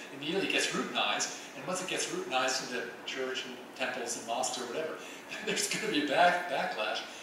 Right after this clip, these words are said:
and you're gonna get division. So that's always going to happen. Um, but it, but if I could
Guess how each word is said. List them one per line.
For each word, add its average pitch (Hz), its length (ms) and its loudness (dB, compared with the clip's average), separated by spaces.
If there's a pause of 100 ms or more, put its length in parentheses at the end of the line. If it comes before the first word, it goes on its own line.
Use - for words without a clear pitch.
(160)
and 165 120 0
you're 170 120 -2
gonna 175 160 -2
get 165 120 -2
division. - 440 0
So 147 280 4 (440)
that's 214 320 4
always 196 340 0
going 147 160 -4
to - 100 -6
happen. - 340 -4 (800)
Um, 117 240 -2 (160)
but - 120 0
it, - 140 0
but 160 100 2
if - 120 0
I - 180 6
could 185 340 2